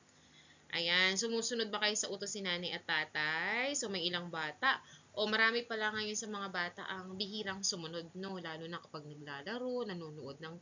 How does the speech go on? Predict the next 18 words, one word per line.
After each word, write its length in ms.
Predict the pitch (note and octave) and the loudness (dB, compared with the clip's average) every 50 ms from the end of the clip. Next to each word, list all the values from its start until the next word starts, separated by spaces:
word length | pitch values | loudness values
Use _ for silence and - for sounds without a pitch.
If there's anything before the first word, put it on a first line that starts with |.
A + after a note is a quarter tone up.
| - | -6
T 240 | A#3+ B3 B3+ C4 C4 | -4 -4 -2 -2 -4
V, 80 | A3 A#3 B3+ B3+ B3+ B3+ B3 G#3+ | -4 -4 -4 -4 -4 -4 -6 -6
naglalaro 480 | E3 D3+ D#3 D3 C#3+ D3 D3 C#3+ D#3 D3+ | -8 -6 -6 -6 -4 -4 -6 -8 -10 -10
ng 160 | D3+ C3+ D#3+ | -12 -8 -6
cellphone, 960 | - - A#3 A#3+ B3 B3+ B3+ B3+ - C4 B3 B3 A#3+ B3 B3 B3+ B3 A#3+ A#3 - - - - - - - - | -6 -6 -6 -6 -6 -8 -8 -6 -4 -2 0 2 2 2 2 2 0 -4 -8 -12 -14 -14 -12 -14 -14 -14 -10
o 80 | - E3 | -8 -4
madalas 480 | F3 F3+ E3+ F3+ F#3 A3 A#3 - - | -4 -2 0 0 0 0 0 0 0
para 240 | - F#3 F3 F3+ F3+ | 2 0 0 0 0
silang 320 | - - F#3+ F3+ F#3+ G3 F#3 | -2 -2 -2 0 0 0 0
<laughs> 40 | F3+ | 0
nagbibingi-bingihan, 1400 | F3+ E3+ D#3 E3+ F3 E3+ D#3 E3 E3+ E3+ E3+ E3 D#3 D3 F3 E3 F3 E3+ D#3 D3+ D#3 F3+ F3+ F#3+ F#3+ F3 - | 0 -2 -4 -6 -6 -6 -4 -6 -4 -4 -4 -6 -6 -6 -6 -4 -4 -4 -4 -4 0 2 2 2 2 2 -2
o 80 | D#3 - | -6 -4
kaya 240 | D#3+ F3 F3+ F#3 F#3 | -2 0 0 0 0
yung 160 | - - D#3+ | -2 -2 -4
iba 160 | E3 F3+ F#3+ | -2 -2 0
nagdadabog 720 | F#3 F3+ F3 D3+ D#3 D3 D3 D#3 G#3 A3 G#3+ A#3 A3 F3+ E3+ | 0 -2 -2 -2 -2 -2 -2 -2 -2 -2 0 0 -2 -2 -4
o 80 | D#3+ | -6
nagagalit. 640 | D#3+ D3+ C#3 - - - A#2 - - E3 F3+ E3 | -8 -10 -12 -16 -14 -14 -12 -6 -2 0 0 0